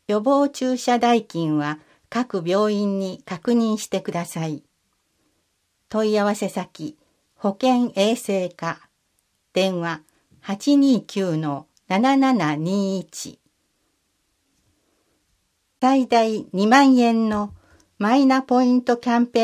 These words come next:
ーン期間が延長。マイナンバーカードの新規取得、マイナンバーカードの健康保険証としての利用申し込み、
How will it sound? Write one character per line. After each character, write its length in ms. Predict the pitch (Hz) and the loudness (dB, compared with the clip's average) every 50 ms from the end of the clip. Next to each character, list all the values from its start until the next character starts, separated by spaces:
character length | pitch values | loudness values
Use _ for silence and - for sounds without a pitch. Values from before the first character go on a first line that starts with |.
| 226 226 220 | 2 2 0
ー 80 | 220 220 | -2 -4
ン 60 | 220 | -6
期 140 | - - _ | -8 -18 _
間 320 | - 214 196 175 165 160 | -2 -2 0 0 -2 -2
が 320 | 151 - 135 131 127 - _ _ _ _ _ | -4 -4 -6 -6 -6 -10 _ _ _ _ _
延 280 | - 170 185 214 262 262 | -4 -2 0 2 0 0
長。 600 | - - - 196 180 165 151 143 139 135 139 - _ _ _ _ _ _ _ _ _ _ _ _ _ _ _ _ _ _ _ _ _ _ _ _ _ _ _ _ _ _ _ _ _ _ _ _ | -2 -6 -4 -4 -2 -2 -4 -6 -8 -10 -14 -20 _ _ _ _ _ _ _ _ _ _ _ _ _ _ _ _ _ _ _ _ _ _ _ _ _ _ _ _ _ _ _ _ _ _ _ _
マ 160 | 214 226 277 | 0 4 6
イ 80 | 302 302 | 8 8
ナ 180 | 294 294 294 | 8 8 6
ン 80 | 277 269 | 4 4
バ 220 | - 254 254 262 | 4 4 4 4
ー 40 | 262 | 2
カ 180 | - - 247 240 | 0 0 0 0
ー 40 | 220 | 2
ド 140 | 175 170 165 | 0 0 -2
の 160 | 160 151 156 | 0 -2 -4
新 360 | 160 - - 285 277 254 214 | -4 -2 2 4 4 4 4
規 200 | - _ - 151 | 2 _ -10 -8
取 160 | 151 - - | -8 -10 -6
得、 500 | _ 185 175 170 _ - - 143 - - _ _ _ _ _ _ _ _ _ _ _ _ _ | _ -6 -6 -6 _ -10 -10 -10 -10 -12 _ _ _ _ _ _ _ _ _ _ _ _ _
マ 160 | - 202 214 247 | -2 0 2 4
イ 100 | 254 254 | 4 4
ナ 160 | 247 240 240 | 2 2 2
ン 100 | 233 220 | 2 4
バ 220 | 226 220 220 220 | 4 4 4 4
ー 40 | 220 | 0
カ 180 | - 226 214 196 | -4 -4 -2 -2
ー 80 | 180 | -2
ド 120 | 175 170 165 | -2 -2 -4
の 220 | 165 160 160 165 | -2 -4 -6 -6
健 320 | - - 214 226 262 294 | -6 -4 0 2 2 0
康 260 | 302 - 262 254 247 233 | 0 0 0 0 0 0
保 80 | 247 | -4
険 300 | 247 - 240 233 233 233 | -4 -2 0 0 0 -2
証 280 | 233 - 233 220 220 220 | -2 -2 -2 -2 -2 -2
と 140 | 214 - 160 | -4 -8 -8
し 140 | 160 - | -8 -8
て 160 | - 180 165 165 | -4 -4 -4 -2
の 160 | 156 151 147 | -2 -4 -4
利 180 | 139 127 180 | -4 -4 -2
用 300 | 202 240 247 233 220 214 | 0 2 2 2 0 -2
申 320 | 196 175 175 180 185 190 - | -2 -2 -4 -4 -4 -4 -8
し 80 | - | -12
込 160 | - - 143 135 | -10 -8 -8 -8
み、 220 | 131 123 - | -8 -10 -12